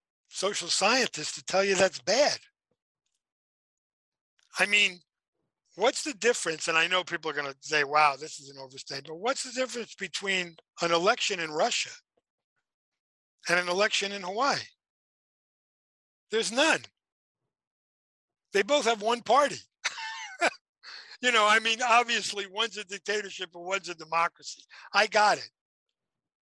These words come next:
So, um, I, I think that's a problem. And again, I, I wouldn't even vote for a Republican.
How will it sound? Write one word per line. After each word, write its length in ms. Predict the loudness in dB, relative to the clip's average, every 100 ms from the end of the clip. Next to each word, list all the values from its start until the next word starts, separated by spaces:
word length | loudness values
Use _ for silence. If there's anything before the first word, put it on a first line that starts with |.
| _ _ _
So, 500 | -8 -6 -4 -6 -10 _ _ _ _ _ _ _ _ 0
um, 480 | 2 0 -4 -20 _ _ _ _ _ _ _ _ _ _ -18 -8
I, 120 | -6 0
I 100 | 0
think 320 | 0 -6 -2
that's 300 | 2 2 0
a 60 | -12
problem. 520 | -6 -4 -4 -8 -12
And 100 | -10
again, 360 | -4 0 2 0
I, 280 | 0 -2 -2 _ _ _ _ _ _ 0
I 80 | 2
wouldn't 240 | 0 -8
even 160 | -10 -8
vote 280 | -2 -2 -2
for 120 | -8
a 60 | -8
Republican. 400 | -6 -8 -8